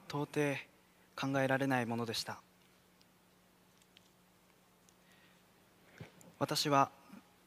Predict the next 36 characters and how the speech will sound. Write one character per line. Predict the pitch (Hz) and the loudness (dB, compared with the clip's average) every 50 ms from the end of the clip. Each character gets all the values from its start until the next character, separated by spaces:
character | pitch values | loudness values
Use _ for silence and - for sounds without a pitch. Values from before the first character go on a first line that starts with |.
| _ - | _ -2
ク | - | -2
リ | 156 165 | -2 0
ス | - - | -2 -2
チ | - 170 | 0 0
ャ | 160 | 0
ン | 170 | 0
家 | 170 - 180 - | 0 -2 0 2
庭 | 160 143 123 | 4 4 4
で | 117 110 98 - - - - - - - - - | 4 2 0 -2 -8 -20 -20 -20 -20 -20 -8 -2
生 | - | 0
ま | 123 117 | 2 2
れ | 117 117 | 2 2
ま | 113 117 | 0 -2
し | 113 - | -4 -4
た。 | - - 98 - - - - - - - - - - - - - _ _ - - - - - - - - _ - _ - - - - - - - - - - - - - - - - - - - - - - - | -6 -8 -12 -14 -20 -20 -20 -20 -20 -20 -20 -20 -20 -20 -20 -20 _ _ -20 -20 -20 -20 -20 -20 -20 -20 _ -20 _ -20 -20 -20 -20 -20 -20 -20 -20 -20 -20 -20 -20 -20 -20 -20 -20 -20 -20 -20 -20 -16 -6 -4
牧 | 139 135 - - | -2 2 4 4
師 | - 185 | 4 4
の | 190 190 185 | 4 2 2
家 | - - 180 - - | 2 2 2 4 4
庭 | 185 175 170 | 6 6 6
で | 185 | 6
も | 175 139 120 98 - - - - - | 6 6 6 4 2 -4 -18 -10 -6
あ | - | -4
り | 123 117 | -4 -2
ま | 110 113 | -2 -4
し | 107 - | -4 -4
た。 | - 110 104 - - _ - - - - - - - - - - - - - - - - - - - - - - - - - - - - _ _ - - - - _ _ - - - - - - - - - - - - - | -4 -6 -10 -12 -16 _ -20 -20 -20 -20 -20 -20 -20 -20 -20 -20 -20 -20 -20 -20 -20 -20 -20 -20 -20 -20 -20 -20 -20 -20 -20 -20 -20 -20 _ _ -20 -20 -20 -20 _ _ -20 -20 -20 -20 -20 -20 -20 -20 -20 -20 -20 -12 -6
幼 | - 135 - 214 226 233 233 | -4 -2 2 4 6 6 6
い | 190 | 4
頃 | - - 160 147 143 | 2 2 2 2 2
か | - - 127 | 4 6 6
ら | 123 117 110 - - - - - - | 8 6 6 4 0 -6 -14 -6 0
土 | - 135 | 2 4
曜 | 139 147 147 143 | 6 6 6 6
日 | 127 127 | 4 4
に | 117 110 107 92 | 2 2 0 -2